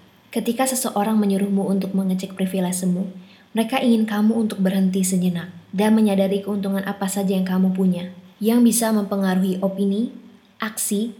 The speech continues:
dan bagaimana keuntungan itu membuatmu sulit untuk mengerti kesulitan-kesulitan yang orang lain rasakan.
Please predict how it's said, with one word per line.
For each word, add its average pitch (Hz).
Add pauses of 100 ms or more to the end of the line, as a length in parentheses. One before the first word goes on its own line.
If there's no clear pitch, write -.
(240)
dan 226
bagaimana 202
keuntungan 196
itu 202
membuatmu 202
sulit 226
untuk 208
mengerti 190
kesulitan-kesulitan 208
yang 190
orang 185
lain 180
rasakan. 180